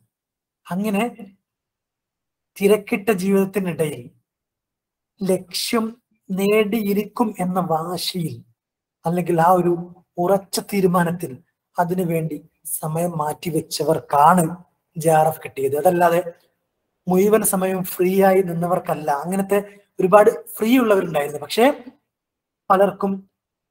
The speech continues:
മറ്റ് free ഉള്ളവർ അവരുടെ സമയം youtube-ലും facebook-ലും ആയി ചെലവഴിച്ചവർ ആയിരുന്നു പലരും. എന്നാൽ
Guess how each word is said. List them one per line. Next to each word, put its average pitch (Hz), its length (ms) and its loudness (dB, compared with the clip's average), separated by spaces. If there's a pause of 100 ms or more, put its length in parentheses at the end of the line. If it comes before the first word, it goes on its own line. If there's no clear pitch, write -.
മറ്റ് 185 480 -6 (800)
free 247 240 4
ഉള്ളവർ 214 500 2 (180)
അവരുടെ 196 320 2
സമയം 160 540 -6 (1080)
youtube-ലും 180 760 -4 (320)
facebook-ലും 180 800 -2
ആയി 170 180 -2
ചെലവഴിച്ചവർ 170 840 -4 (340)
ആയിരുന്നു 175 360 -2
പലരും. 165 380 -6
എന്നാൽ 214 340 0